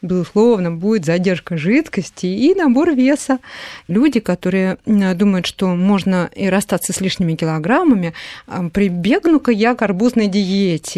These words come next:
и каждый день по пятикилограммовому арбузику он съедает. Однозначно будет набор лишних килограммов и отнюдь не расставание с лишним.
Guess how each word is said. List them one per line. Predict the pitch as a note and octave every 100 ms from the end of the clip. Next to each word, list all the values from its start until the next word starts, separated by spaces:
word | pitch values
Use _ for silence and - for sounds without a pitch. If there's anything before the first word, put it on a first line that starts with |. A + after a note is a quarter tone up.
| D#3+
и | - G3+
каждый | - F#3 D3 E3
день | D3+ D#3 G#3 C#4 C#4+
по | -
пятикилограммовому | F#3 F#3 G3+ - E3+ E3+ F#3 F3+ F3+ E3 E3+ E3
арбузику | E3 F#3 C#4 C4 -
он | G#3+
съедает. | A3+ - F3 E3 D#3 D3+ - - - - - _
Однозначно | D#3 F3+ D#3+ E3 F#3 C4 B3+ G3
будет | D#3+ F3 D#3+
набор | E3+ G3 G#3 F3 G3 A3+ F#3
лишних | F3+ - D#3+ -
килограммов | E3+ E3 D#3+ F3+ A#3+ C4 -
и | D#3+
отнюдь | D#3 G3 -
не | G3+
расставание | G#3 - F3 E3 E3 F3+
с |
лишним. | E3 D3+ - D3